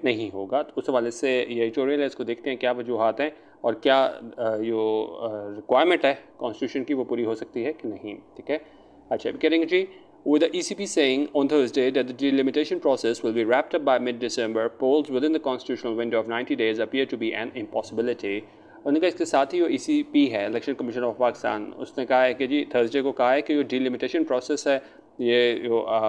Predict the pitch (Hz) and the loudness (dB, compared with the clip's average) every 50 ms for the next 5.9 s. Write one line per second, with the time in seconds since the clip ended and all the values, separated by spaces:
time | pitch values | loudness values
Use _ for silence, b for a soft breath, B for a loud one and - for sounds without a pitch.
0 | 110 107 107 - - 110 110 - - 117 110 110 113 117 117 113 120 113 - 117 | 2 2 2 0 -2 -4 -2 -2 -2 -4 -4 -4 -4 -4 -2 -2 -2 -2 -2 -4
1 | 113 117 107 - 127 131 131 139 143 143 139 135 - 139 131 123 - - 135 135 | -4 -4 -6 -6 -6 -4 -2 -2 -2 -2 -4 -2 2 2 2 2 0 -2 -6 -6
2 | - - 147 156 160 160 151 151 156 151 151 B B B B B - 123 131 135 | -4 -4 0 2 4 4 4 4 2 0 0 B B B B B 2 2 2 2
3 | - 113 113 123 143 156 - - - 160 147 156 156 135 139 135 131 143 135 - | 2 2 4 4 4 4 2 2 0 0 2 2 0 0 0 0 2 0 0 0
4 | - - 156 175 160 147 135 120 127 127 123 131 131 135 - - 113 117 110 107 | 0 0 0 0 0 0 0 0 0 0 2 4 4 2 2 2 0 0 0 -2
5 | 123 117 - 131 123 139 135 - 135 120 123 147 143 - - 147 160 | -2 -2 -2 0 2 2 2 2 0 2 2 0 0 2 2 2 2